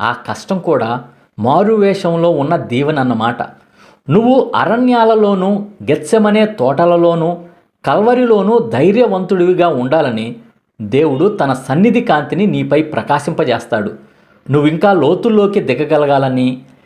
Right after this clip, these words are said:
నిన్ను పైకెత్తి నీకు బలాన్నిస్తాడు. అసహాయులకి సహాయం చేయడానికి గాను నిన్ను రాత్రి చీకటిలోకి పంపనుద్దేశించి నిన్ను వెలిగిస్తాడు.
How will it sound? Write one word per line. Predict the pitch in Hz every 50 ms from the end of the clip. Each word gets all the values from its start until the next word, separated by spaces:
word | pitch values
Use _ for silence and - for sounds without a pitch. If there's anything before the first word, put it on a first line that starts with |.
| _ _ -
నిన్ను | 127 131 185 226 254 247 220 185 202 240 233 220
పైకెత్తి | - 139 156 139 - 196 175 - - 240 262
నీకు | 240 202 185 196 - 156
బలాన్నిస్తాడు. | 110 101 110 117 143 170 208 214 202 - - - - - 107 107 - - - - _ _ _ _ _ _ -
అసహాయులకి | 113 127 - 208 170 208 220 226 247 254 247 240 - 254 226
సహాయం | - - 147 - 165 180 220 247 233 220 220
చేయడానికి | 190 190 185 190 180 180 160 170 143
గాను | 127 139 143 151 139 117 120 127 127 - - _ _ _ _ _ -
నిన్ను | 127 156 180 190 185 175 202
రాత్రి | 240 165 131 127 160 202 208 - - 233 233 - - -
చీకటిలోకి | 214 233 233 233 226 226 220 190 175 170 170 - 220
పంపనుద్దేశించి | 220 - - - 165 - 214 196 180 170 147 165 175 165 - - 151 131 131 - 202 240 - - - - _ _ _ -
నిన్ను | 131 139 151 151 143
వెలిగిస్తాడు. | 117 113 123 160 180 196 214 220 - - 107 101 95